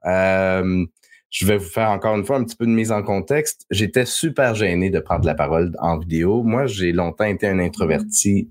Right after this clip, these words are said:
extrêmement timide et de passer de l'autre côté de la caméra, parce que j'avais déjà commencé à faire de la, de la vidéo produ-, de la production vidéo, pardon, en deux mille seize,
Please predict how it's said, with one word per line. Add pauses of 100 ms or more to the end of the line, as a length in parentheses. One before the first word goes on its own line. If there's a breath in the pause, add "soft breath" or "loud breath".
extrêmement
timide (540 loud breath)
et
de
passer
de
l'autre
côté
de
la
caméra,
parce
que
j'avais
déjà
commencé
à
faire
de
la,
de
la
vidéo
produ-,
de
la
production
vidéo,
pardon,
en
deux
mille
seize,